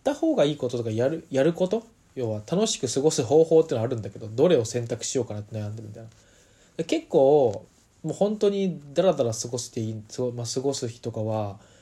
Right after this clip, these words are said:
あの、Amazonプライムで、結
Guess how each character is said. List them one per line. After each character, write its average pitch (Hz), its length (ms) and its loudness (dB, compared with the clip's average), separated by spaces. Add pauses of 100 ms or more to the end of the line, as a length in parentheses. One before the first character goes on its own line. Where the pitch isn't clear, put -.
(420)
あ 110 60 -8
の、 104 540 -6
Amazon 185 400 4
プ 190 100 -2
ラ 185 140 6
イ 160 60 2
ム 107 100 -4
で、 104 400 -4 (680)
結 120 160 -10